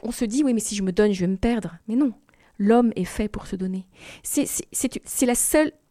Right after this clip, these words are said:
créature faite pour se donner en vue du don total à Dieu. Et quand on dit ça au Forum Waouh, où on a massivement des jeunes entre dix-huit et trente ans, beaucoup, beaucoup, beaucoup, parce qu'ils ont une soif de comprendre. La sexualité est tellement déva-,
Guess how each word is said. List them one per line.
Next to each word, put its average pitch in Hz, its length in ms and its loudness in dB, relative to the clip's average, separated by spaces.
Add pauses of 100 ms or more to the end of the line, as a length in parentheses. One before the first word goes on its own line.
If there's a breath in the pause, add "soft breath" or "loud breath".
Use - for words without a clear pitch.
(140)
créature - 560 2
faite - 280 -4
pour - 180 -4
se - 100 -6
donner 208 380 -2 (260)
en 220 100 2
vue 214 140 0
du 196 80 -6
don 208 200 0
total 202 300 -8
à 175 60 -8
Dieu. 180 200 -10 (500 loud breath)
Et - 80 0
quand 415 240 4
on 269 60 2
dit 233 140 2
ça 240 200 2
au 202 60 4
Forum 214 340 0
Waouh, 190 300 -2 (440 soft breath)
où 269 240 4 (160)
on 226 240 0
a 240 300 2
massivement 233 580 2
des 202 120 0
jeunes 180 400 -2
entre 202 420 -2 (320)
dix-huit 196 400 -4
et 202 60 0
trente - 320 -6
ans, - 60 -10 (120)
beaucoup, 233 320 2
beaucoup, 196 240 -4
beaucoup, 185 240 -12 (140)
parce 226 100 -4
qu'ils 247 160 -2
ont 254 80 2
une 247 140 4
soif 247 440 -2
de 202 60 -6
comprendre. 190 460 -10 (500 loud breath)
La 247 80 0
sexualité 294 460 0
est 233 60 -2
tellement 262 280 0
déva-, 233 460 0